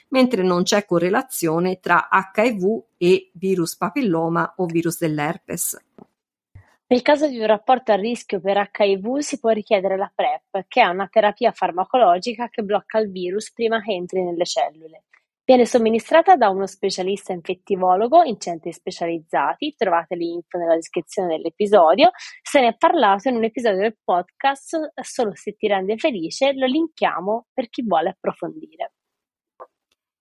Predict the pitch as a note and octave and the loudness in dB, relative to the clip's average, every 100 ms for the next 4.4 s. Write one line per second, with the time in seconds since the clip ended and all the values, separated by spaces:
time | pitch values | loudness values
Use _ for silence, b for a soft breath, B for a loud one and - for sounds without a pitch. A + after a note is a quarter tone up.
0 | - A3 C4 E4 C4+ A#3 A#3 D#3+ D#3 D#3+ | -4 0 2 2 2 2 2 0 -2 -4
1 | F3 E3 E3 F#3 G#3 - E3+ D#3+ D3+ D#3 | 0 0 0 -2 -2 0 0 0 -2 -2
2 | D3+ D3 - D3+ - E3 D#3+ D#3+ - E3 | -4 -4 -6 -8 -4 -2 -2 -4 -2 0
3 | D#3 E3 D#3 D3 D3 C#3 D3+ - F#3 D#3+ | 2 2 0 -2 -2 -2 -2 0 0 0
4 | D#3+ D#3+ D3+ D#3 | 0 0 0 -4